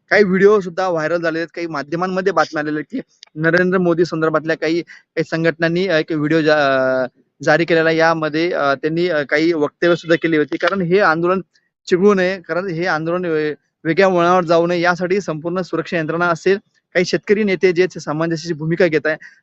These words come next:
ते सुद्धा पाहताना दिसतोय आपण. फक्त किसान मोर्चाने सुद्धा या संदर्भातलं एक आता, अ, बैठक बोलवली आणि ही बैठकीमध्ये त्यांच्या, अ, कंटिन्यू ज्या बैठका आहेत, ज्या ते सुरू आहेत. मात्र हे आंदोलन अधिक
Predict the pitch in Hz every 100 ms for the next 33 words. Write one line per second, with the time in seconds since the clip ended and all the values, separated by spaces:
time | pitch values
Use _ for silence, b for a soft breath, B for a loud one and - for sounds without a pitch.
0 | - 196 - 175 214 196 156 156 165 160
1 | 151 165 147 190 b b _ - 165 180
2 | 175 214 208 190 170 196 196 185 165 196
3 | 190 180 180 180 170 170 175 180 180 170
4 | 156 180 175 _ B B - 156 156 151
5 | 156 165 185 170 160 170 170 175 175 170
6 | 156 156 151 160 170 160 165 156 165 170
7 | - 147 139 135 - 151 151 180 196 185
8 | 156 151 151 160 170 160 165 170 170 -
9 | 160 170 - B B _ _ 147 160 165
10 | 220 254 170 160 226 156 165 196 220 160
11 | 147 202